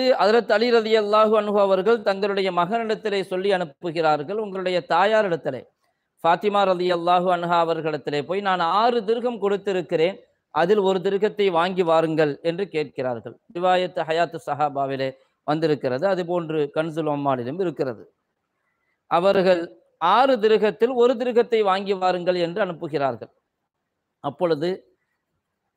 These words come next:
ஃபாத்திமா ரலியல்லாஹு அன்ஹா அவர்கள் யதார்த்தமாக ஒரு பதில் சொல்லி அனுப்புகிறார்கள், "அந்த பணம்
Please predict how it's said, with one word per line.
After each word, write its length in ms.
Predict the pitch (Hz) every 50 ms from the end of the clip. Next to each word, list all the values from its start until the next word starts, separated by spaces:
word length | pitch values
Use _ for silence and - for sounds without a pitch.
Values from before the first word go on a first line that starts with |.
| _ _ _ _
ஃபாத்திமா 360 | - 170 180 175 214 214 220 220
ரலியல்லாஹு 540 | 214 208 196 196 196 190 185 185 190 190 185 196
அன்ஹா 220 | 190 190 190 190
அவர்கள் 320 | 185 185 180 180 202 226 226
யதார்த்தமாக 680 | 208 208 202 233 247 262 - - 254 254 254 254 254 254 247
ஒரு 140 | 240 226 226
பதில் 280 | - 208 208 220 214 -
சொல்லி 180 | 226 208 196 196
அனுப்புகிறார்கள், 760 | 190 185 175 151 180 170 170 160 160 151 147 143 160 202 233 - _ _ _ _ _ _ _ -
"அந்த 240 | 170 196 214 208 220 202 -
பணம் 360 | - 185 190 196 226 254 247